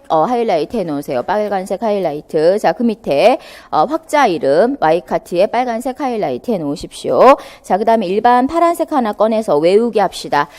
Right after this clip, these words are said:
자, 콜버그와 메이어가 분류한, 네. 자, 문화 전달주의 교육과정 유형 말고 나머지 두 가지가 있죠. 맨 위에 낭만주의, 바로 밑에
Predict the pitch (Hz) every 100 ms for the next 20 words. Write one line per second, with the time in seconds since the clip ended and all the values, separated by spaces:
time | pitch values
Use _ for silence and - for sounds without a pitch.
0 | - - 180 - 311 339 370 285 247 180
1 | 185 240 226 214 202 170 175 175 143 202
2 | 302 160 165 151 - - - 175 233 269
3 | 269 180 202 208 185 180 196 196 190 175
4 | 180 165 180 180 143 143 147 208 160 160
5 | 175 165 165 - 214 202 - 143 120 139
6 | 202 185 170 175 156 180 277 440 - _
7 | - - 175 202 190 165 160 156 214 175
8 | 151 135 302 285 359